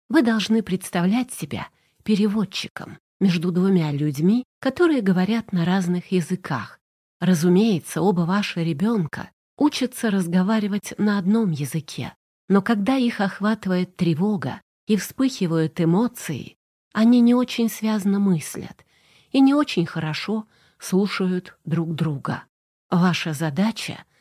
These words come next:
стать посредником между детьми, чтобы помочь каждому из них озвучить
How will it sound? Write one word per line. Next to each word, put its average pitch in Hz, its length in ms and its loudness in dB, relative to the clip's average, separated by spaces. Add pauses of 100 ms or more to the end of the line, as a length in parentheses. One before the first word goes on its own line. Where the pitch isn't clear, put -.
(240)
стать - 360 -4
посредником 185 960 -2
между 170 380 0
детьми, 165 560 -4 (240)
чтобы 240 340 0
помочь 170 600 -2 (100)
каждому 151 540 0
из 143 160 -4
них 220 320 0 (320)
озвучить 190 800 -2